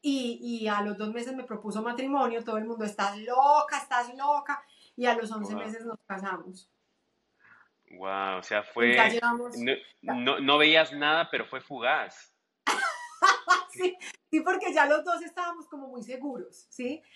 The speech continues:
Speaker 1: Ya
Speaker 2: Ujú.
Speaker 1: cuando, eh, eh, como que yo, yo empecé, me empezó como a gustar, y yo, eh, lo empecé a ver bonito, le empecé a ver <laughs> sus cosas, o sea, no sé, ya, ya los dos estábamos muy seguros. Él había salido de una relación, creo que de cuatro años, yo había salido de una relación de ocho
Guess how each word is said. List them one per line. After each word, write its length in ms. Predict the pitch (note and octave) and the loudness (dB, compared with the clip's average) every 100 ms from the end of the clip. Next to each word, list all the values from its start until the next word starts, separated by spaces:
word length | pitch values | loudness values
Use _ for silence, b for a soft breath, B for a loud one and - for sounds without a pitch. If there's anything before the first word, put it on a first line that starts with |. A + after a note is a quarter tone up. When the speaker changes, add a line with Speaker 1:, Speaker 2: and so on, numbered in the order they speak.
| b - | b 0
Speaker 1:
Ya 140 | A#3+ B3 | 2 4
Speaker 2:
Ujú. 0 | |
Speaker 1:
cuando, 600 | C4+ D4 C#4+ B3 A3+ A3+ | 4 6 6 6 0 -6
eh, 340 | A#3+ A#3 G#3+ - _ | -10 -14 -16 -20 _
eh, 80 | A#3 | -18
como 240 | A#3 A3+ | -10 -10
que 340 | A3+ A#3 A3 G#3 | -4 -4 -2 -4
yo, 140 | A#3 | -4
yo 180 | G#3 A#3 | -4 -2
empecé, 380 | A3+ C#4 C#4+ D4+ | -4 -4 -6 -6
me 100 | C4 | -6
empezó 300 | B3 A#3 A#3+ | -6 -6 -6
como 160 | C4 D4 | -2 -2
a 60 | |
gustar, 600 | A#3+ A#3 - - B3+ C#4+ C#4 | -2 -6 -10 -4 0 0 -4
y 60 | |
yo, 100 | G#3 | -12
eh, 400 | - G#3+ G3+ - _ _ _ - | -14 -14 -16 -20 _ _ _ -12
lo 100 | A#3 | -10
empecé 260 | A3+ G#3+ | -8 -6
a 80 | A3+ | -4
ver 100 | A#3+ | -4
bonito, 840 | A#3+ C4+ C#4 D4+ D#4 D4+ - C#4 C#4+ | -4 -6 -6 -6 -6 -8 -4 -2 -2
le 120 | C#4 | -4
empecé 260 | - A#3+ A#3+ | -8 -6 -4
a 100 | B3 | -4
ver 80 | |
<laughs> 40 | - | -4
sus 240 | D4 - | -6 -6
cosas, 640 | - C#4+ D#4 D#4 D4 D4 C#4+ | 0 4 6 6 2 -4 -12
o 100 | B3+ | -10
sea, 220 | C4+ - b b b | -8 -8 b b b
no 160 | A#3+ B3 | -12 -10
sé, 220 | C4+ A#3+ | -8 -10
ya, 360 | A3+ A#3 A3+ G#3+ _ _ _ A#3 G#3 | -6 -6 -8 -12 _ _ _ _ _
ya 160 | A3+ A#3 | -8 -6
los 140 | C4+ | -8
dos 140 | D#4 D#4 | -10 -14
estábamos 460 | D4+ D#4 D4 C4+ | -6 -6 -6 -10
muy 120 | A3 | -14
seguros. 480 | G#3 B3 C#4 G#3+ F3+ | -14 -12 -10 -10 -10
Él 120 | G#3+ | -10
había 240 | A#3 C4 C4+ | -8 -8 -8
salido 320 | C4+ A3 G#3 | -10 -10 -10
de 60 | A#3+ | -12
una 120 | C4 | -12
relación, 420 | B3 G#3 G3+ G#3+ | -12 -12 -14 -16
creo 200 | G#3 B3+ | -12 -10
que 120 | B3+ | -8
de 100 | A3+ | -10
cuatro 340 | - F#3 G#3+ A#3 | -8 -10 -4 0
años, 300 | B3+ C4 A3+ | 0 -2 -4
yo 80 | G#3 | -4
había 180 | G#3+ | -4
salido 320 | A#3 A#3 G3+ G#3+ | -6 -8 -12 -14
de 60 | |
una 120 | A3 A3+ | -10 -10
relación 340 | G3+ F#3 F#3+ | -10 -16 -18
de 100 | G#3 | -18
ocho 240 | G#3 A3 | -16 -6